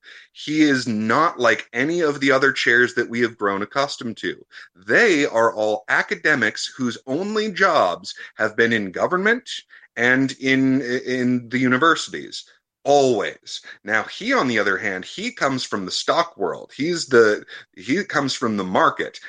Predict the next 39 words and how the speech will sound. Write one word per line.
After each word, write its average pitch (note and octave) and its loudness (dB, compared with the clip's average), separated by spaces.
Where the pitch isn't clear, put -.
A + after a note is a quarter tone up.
Now, F3 2
granted, F3+ 2
that E3+ 4
is B2+ -2
a A#2+ -8
very B2+ 2
controlled A#2 -6
market, D3 -2
but E3+ 2
it A#2 -2
means C#3+ -2
that B2+ 0
he A#2 2
has G#2 2
a F#2 -6
different B2+ -2
set C#3 -2
of B2 -10
priorities E2+ -2
and A#2 0
a A2+ 4
different B2 -2
way G#2 4
of F2 -2
seeing D3+ -2
these E2+ -4
things. D2+ -8
And - 0
he - -6
has F#3 4
done G#2 2
everything B2+ 2
to G2+ -8
show, A#2+ 2
no, G#2+ 0
the G#2 -6
so-called A#2+ 2
Fed C3 -2
put B2+ -2